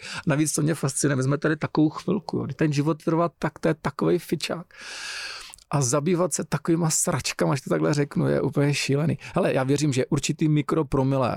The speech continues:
lidí, kteří opravdu tu, ta tranzice je pro něho vysvobození.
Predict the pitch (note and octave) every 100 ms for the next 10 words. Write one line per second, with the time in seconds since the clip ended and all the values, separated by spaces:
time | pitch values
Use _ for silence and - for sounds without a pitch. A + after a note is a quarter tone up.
0 | - A#2+ C3+ C#3 C3+ C3 - C3+ C3+ C3+
1 | C3 - - C#3+ C#3 - - - - A#2+
2 | B2+ B2 B2+ - A2+ C3 B2+ A#2+ A#2+ -
3 | C3+ A#2+ A#2+ A2